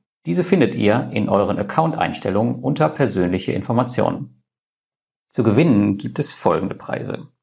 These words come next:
Erstens einen Trip nach Tallinn ins Bondora H Q, wo ich auch schon mit Kolja Barkon zusammen war. Platz zwei gewinnt zweihundertfünfzig Euro und Platz drei einhundert Euro.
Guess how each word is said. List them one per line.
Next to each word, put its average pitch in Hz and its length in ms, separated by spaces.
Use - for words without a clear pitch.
Erstens - 680
einen 110 200
Trip - 220
nach 147 220
Tallinn 98 500
ins 170 320
Bondora 139 520
H - 260
Q, 117 400
wo 120 160
ich 123 120
auch 107 200
schon 123 340
mit 127 240
Kolja 92 300
Barkon - 400
zusammen - 380
war. - 260
Platz - 340
zwei 104 300
gewinnt 120 500
zweihundertfünfzig 135 880
Euro 95 360
und 127 180
Platz 147 260
drei - 380
einhundert - 420
Euro. - 380